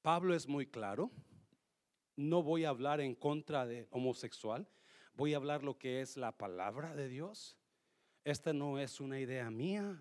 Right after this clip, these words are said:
Este no es un odio contra homosexuales. No. Amamos a todo mundo, incluyendo al homosexual. Y usted sabe cómo pienso. Yo creo que, eh, el homosexual tiene batallas en su mente.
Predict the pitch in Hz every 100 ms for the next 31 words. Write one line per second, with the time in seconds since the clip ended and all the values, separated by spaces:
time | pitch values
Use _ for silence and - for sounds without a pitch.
0 | - 123 120 - 135 131 131 - 120 120
1 | 123 147 156 147 143 139 139 120 117 143
2 | 135 110 120 104 _ - - - - 113
3 | 120 131 180 170 143 - 127 - 123 120
4 | 120 127 117 131 123 - - - 143 135
5 | 135 120 147 151 139 123 113 107 113 -
6 | - - - _ - 127 113 107 _ -
7 | 113 - 131 127 _ _ - - - 185
8 | 143 - 123 120 110 98 104 - - -
9 | 131 135 139 131 - 127 110 - 131 -
10 | 120 120 117 117 - 139 135 139 131 _
11 | - 143 143 127 127 - - 156 156 147
12 | 113 - 127 - 117 110 101 90